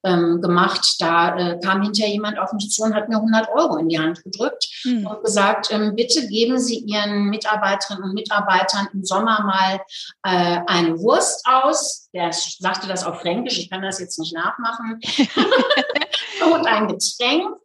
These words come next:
Speaker 1: Es ist so schön, dass es euch gibt. Ich habe, ähm, wirklich Hilfe erfahren und jetzt möchte ich mal was zurückgeben.“
Speaker 2: Ja.
Speaker 1: Also sowas gibt's durchaus auch.
Speaker 2: Ah,
Speaker 1: Ja.
Speaker 2: schön.
Speaker 1: Ja.
Speaker 2: Gibt es denn zeitliche Vorgaben für so ein Gespräch?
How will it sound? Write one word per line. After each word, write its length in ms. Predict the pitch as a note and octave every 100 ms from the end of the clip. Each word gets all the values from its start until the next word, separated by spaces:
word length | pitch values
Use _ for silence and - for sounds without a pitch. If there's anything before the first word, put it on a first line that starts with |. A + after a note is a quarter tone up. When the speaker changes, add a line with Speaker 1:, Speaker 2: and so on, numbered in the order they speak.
| - -
Speaker 1:
Es 160 | A#3+ A#3
ist 240 | A3+ G3
so 200 | A3+ D#4+
schön, 480 | F#4 - B3+ C4 D4
dass 200 | A3+ A3
es 180 | G#3+ -
euch 240 | G#3 G#3+ E3
gibt. 300 | C#3+ - G3+
Ich 140 | G3
habe, 140 | G#3 G#3+ -
ähm, 280 | G#3 F#3+ F#3
wirklich 340 | G#3 A3+ A#3
Hilfe 320 | - G#3+ A3+ -
erfahren 600 | G3 - G3 F#3 G3 F#3
und 140 | F#3
jetzt 180 | F#3 F#3
möchte 220 | F#3 -
ich 80 | -
mal 120 | E3+
was 220 | E3 -
zurückgeben.“ 580 | F#3 F3 D3 - G#2 - _ _
Speaker 2:
Ja. 220 | A#3 A3
Speaker 1:
Also 260 | G#3 - F3+
sowas 260 | F3+ F#3 -
gibt's 280 | F#3 -
durchaus 540 | - D#3 E3 C#3+ D#3 -
auch. 280 | - - -
Speaker 2:
Ah, 180 | G#3 F#3+
Speaker 1:
Ja. 120 | -
Speaker 2:
schön. 280 | - G3 G3 - - - - -
Speaker 1:
Ja. 280 | F3 - - - - - - -
Speaker 2:
Gibt 240 | A#3 G#3+
es 140 | A#3+ -
denn 180 | A3 G#3+
zeitliche 560 | - F3 F3+ A#3+ C4+
Vorgaben 840 | C4 C4+ B3+ A#3 A3+ A#3+ C4 D4 D#4+
für 220 | _ A#3
so 120 | A3 A#3
ein 160 | A#3
Gespräch? 800 | A3+ A3 - G#3+ G#3 B3+ - -